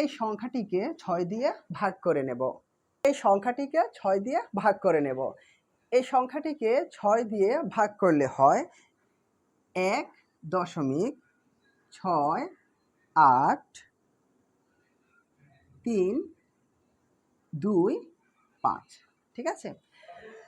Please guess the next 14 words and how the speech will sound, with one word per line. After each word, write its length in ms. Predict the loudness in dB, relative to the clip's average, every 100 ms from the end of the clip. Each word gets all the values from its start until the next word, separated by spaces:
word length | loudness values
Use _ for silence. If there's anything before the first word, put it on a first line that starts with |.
| -20 _ _ 0
এখন 280 | 0 4 4
আমরা 220 | 4 4 0 0 -8 _ -18
দশমিক 640 | 0 4 4 2 -4 -4 -6
বিন্দুর 260 | -8 -6 -8 -6
পরে 200 | -4 -4 -6 -12 _ _
তিন 140 | -2 0 -2
অঙ্ক 140 | -2 -2
পর্যন্ত 340 | -4 -4 -6 -6 -8
নেব। 140 | -8 -10 -10 _ _ -20 -12
সুতরাং 460 | -2 0 6 6 6 0 -12 _ -10 -4
নির্ণেয় 480 | -2 -2 -2 0 0 -2 -4 0
বর্গমূল 580 | 2 2 -2 -2 -2 -4 -10 -20 -20 _ _ _ _ _ _ -8 -6 -4
এক 100 | -6 -10 _ _ -8
দশমিক 600 | -6 -6 -6 -6 -4 -6